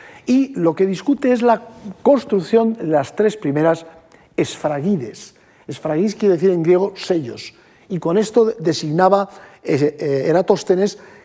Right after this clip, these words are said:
cada segmento que él iba determinando por los datos que iba obteniendo de, de los distintos viajeros, de los distintos exploradores,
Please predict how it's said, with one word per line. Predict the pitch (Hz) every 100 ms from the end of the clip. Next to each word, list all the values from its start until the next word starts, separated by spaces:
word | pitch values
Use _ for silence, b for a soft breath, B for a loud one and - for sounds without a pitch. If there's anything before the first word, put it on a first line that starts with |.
| _
cada | 214 226 226 -
segmento | - 175 170 185 240 220 - 220 247 B B -
que | 165
él | 208
iba | 220 185
determinando | 160 226 226 196 208 202 156 180
por | 208 160 139 123
los | 123 113 - B B -
datos | 131 214 220 143 - B B B
que | - 147
iba | 160 165 160
obteniendo | 175 - 147 165 202 175 135
de, | 120 117
de | 110 110
los | 110 110 120
distintos | 110 107 160 147 143 110
viajeros, | 127 - 185 185 147
de | 135
los | 123
distintos | 127 127 160 151 127
exploradores, | 127 185 185 180 185 196